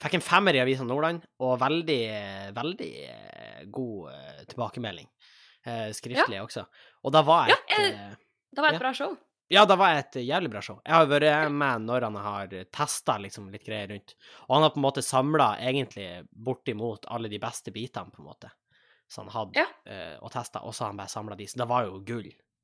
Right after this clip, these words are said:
Speaker 1: da han leverte.
Speaker 2: Ja, kult.
Speaker 1: Eh, og han
Speaker 2: Ja,
Speaker 1: prat-
Speaker 2: jeg og Andreas, eh, skal jo på, eh, for han, han Kevin kommer jo til, eh, jeg skal være med på et show på Uka her i Trondheim.
Speaker 1: Du, du skal ikke være med, men du skal se på det.
Speaker 2: Ja, ja,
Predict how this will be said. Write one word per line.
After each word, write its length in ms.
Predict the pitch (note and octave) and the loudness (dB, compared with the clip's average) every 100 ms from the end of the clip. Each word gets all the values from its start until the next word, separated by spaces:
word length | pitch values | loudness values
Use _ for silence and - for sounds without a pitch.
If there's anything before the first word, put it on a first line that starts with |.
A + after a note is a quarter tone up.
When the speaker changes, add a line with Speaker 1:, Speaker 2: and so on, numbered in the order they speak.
| - | -12
Speaker 1:
da 80 | G#2+ | -10
han 100 | G2+ | -10
leverte. 160 | F#2 C4 | -6 0
Speaker 2:
Ja, 260 | E4+ G#4+ B3 _ _ _ _ _ | 0 0 -8 _ _ _ _ _
kult. 220 | - E4 - | -10 -8 -10
Speaker 1:
Eh, 180 | F3 - B2+ | -14 -12 -4
og 60 | |
han 100 | C#3 | -2
Speaker 2:
Ja, 60 | - | 2
Speaker 1:
prat- 200 | F4+ F#4+ | 2 4
Speaker 2:
jeg 80 | F#4+ | 2
og 180 | A4 E4 | 2 -2
Andreas, 560 | - - - B3 - A#3+ | -12 -12 -14 -12 -6 0
eh, 140 | A#3 | 0
skal 260 | A3+ C4+ C4+ | 0 -2 -4
jo 80 | |
på, 340 | A3+ G#3+ G3+ G3 G3 G3 G3 G3 - | -4 -4 -2 0 0 0 -2 -4 -8
eh, 80 | A#3+ | -6
for 160 | C4+ D#4 | 0 0
han, 140 | D4+ | 0
han 140 | C#4+ D4 | -4 -4
Kevin 240 | E4+ E4+ | -2 -4
kommer 240 | - C4+ | -4 -6
jo 60 | A#3+ | -6
til, 400 | A3 G3+ G3+ G3+ | -6 -6 -4 -4
eh, 260 | G3 G3 G3 - - | -2 -2 -4 -8 -6
jeg 120 | B3 | -6
skal 140 | - | -4
være 80 | A#3+ | -2
med 80 | B3+ | -2
på 60 | G#3+ | -2
et 100 | G#3 | -4
show 160 | A#3 | -6
på 140 | A#3 - | -6 -6
Uka 460 | A#3+ D#4 C#4+ - - _ _ _ _ _ _ | -8 -4 -4 -4 -6 _ _ _ _ _ _
her 120 | A3+ A#3 | 0 0
i 40 | |
Trondheim. 360 | A3+ A3+ - - | 0 -6 -6 -4
Speaker 1:
Du, 80 | D#3 | -2
du 80 | D3+ | -2
skal 140 | D#3 D3 | 0 0
ikke 100 | C#3+ | 4
være 160 | D3+ | 4
med, 140 | D3 G#2+ | 4 -2
men 100 | A#2 | -6
du 60 | |
skal 160 | A#2 A#2+ | -8 -6
se 120 | - | 0
på 180 | D3 G2+ | 0 -2
det. 80 | - _ _ _ _ _ _ _ _ _ - | -14 _ _ _ _ _ _ _ _ _ 8
Speaker 2:
Ja, 180 | F4+ - | 8 8
ja, 300 | D4 D#4 | 6 8